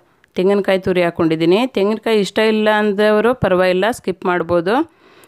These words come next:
ಚೆನ್ನಾಗಿ ಫ್ರೈ ಮಾಡ್ಕೊಳ್ಬೇಕು. ಗ್ಯಾಸ್ ಆಫ್ ಮಾಡಿದ್ದೀನಿ. ಈಗ ಕೊತ್ತಂಬರಿ ಸೊಪ್ಪು ಹಾಕಿ ರುಬ್ಕೊಳ್ಬೇಕು ಮಸಾಲೆನ.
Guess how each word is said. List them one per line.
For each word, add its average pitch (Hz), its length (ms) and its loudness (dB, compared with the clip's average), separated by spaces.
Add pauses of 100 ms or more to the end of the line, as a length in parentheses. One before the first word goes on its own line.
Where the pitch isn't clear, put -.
(160)
ಚೆನ್ನಾಗಿ 185 380 0 (140)
ಫ್ರೈ 185 140 0 (100)
ಮಾಡ್ಕೊಳ್ಬೇಕು. 175 640 -2 (960)
ಗ್ಯಾಸ್ 180 300 -2
ಆಫ್ 180 240 -6
ಮಾಡಿದ್ದೀನಿ. 175 420 2 (140)
ಈಗ 180 140 -2 (600)
ಕೊತ್ತಂಬರಿ 202 460 0
ಸೊಪ್ಪು 202 240 -2
ಹಾಕಿ 202 240 -2 (260)
ರುಬ್ಕೊಳ್ಬೇಕು 185 580 -2 (100)
ಮಸಾಲೆನ. 165 460 0